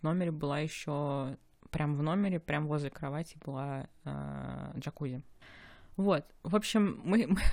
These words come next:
мы решили, что у нас уже больше нет сил никуда перемещаться. Я их уговорила, что это лучший вариант из всего, что у нас м-, может быть. И мы в итоге остались там. И там был,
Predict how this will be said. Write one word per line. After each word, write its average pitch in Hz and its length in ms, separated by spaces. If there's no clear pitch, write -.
мы 190 180
решили, 226 320
что 170 760
у - 40
нас 165 200
уже 165 120
больше 165 320
нет 151 200
сил - 220
никуда 147 360
перемещаться. 170 720
Я 160 200
их 160 120
уговорила, 151 600
что 135 420
это - 300
лучший 180 340
вариант 139 360
из - 60
всего, 156 340
что - 200
у - 20
нас 135 220
м-, 156 120
может 156 380
быть. 202 320
И 175 180
мы 180 120
в 175 80
итоге 160 280
остались 156 460
там. 220 340
И 170 260
там 196 280
был, 175 320